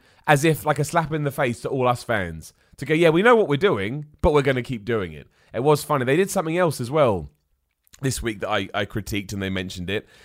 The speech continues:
And a small part of me, like, the, the, the, the asshole part of me, wants to go, "Yeah, they're, they're watching Ups and Downs." But of course, I mean, <coughs> excuse me. <coughs> Where'd that come from? Uh, uh, then I, I do know they watch Ups and Downs, but not, like, religiously.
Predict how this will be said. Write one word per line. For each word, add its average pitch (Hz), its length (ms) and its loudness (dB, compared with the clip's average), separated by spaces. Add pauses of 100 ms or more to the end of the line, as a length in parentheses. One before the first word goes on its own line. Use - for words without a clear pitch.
(120)
And 147 120 2
a 143 60 4
small 180 240 2
part 160 300 4
of - 20 -12
me, 107 100 -6
like, 104 180 -2
the, 110 140 -4
the, 104 280 -12
the, 107 200 -12
the 107 280 -6
asshole 131 420 0
part 104 320 2
of - 0 -
me, 85 240 -8 (260)
wants 123 240 -2
to 117 60 -6
go, 104 140 0
"Yeah, 98 160 0
they're, 78 240 -6
they're 80 160 -10
watching 87 360 -8
Ups 85 200 -10
and 87 120 -10
Downs." 95 440 -8
But 98 120 -8
of 98 80 -4
course, 90 380 -6 (160)
I 80 60 -16
mean, 98 320 -14
<coughs> - 80 -8
excuse 147 280 -12
me. 160 220 -10 (560)
<coughs> - 200 -4
Where'd 156 300 -4
that 175 180 -14
come 107 160 -14
from? 78 180 -16 (380)
Uh, 131 180 8
uh, 156 180 12
then 160 240 6
I, 156 120 4
I 196 160 8
do 285 160 -2
know 247 160 4
they 185 120 6
watch 220 280 4
Ups 135 200 0
and 98 140 -6
Downs, 90 380 -8
but 151 160 -2
not, 180 260 4
like, 139 240 2
religiously. 123 760 -4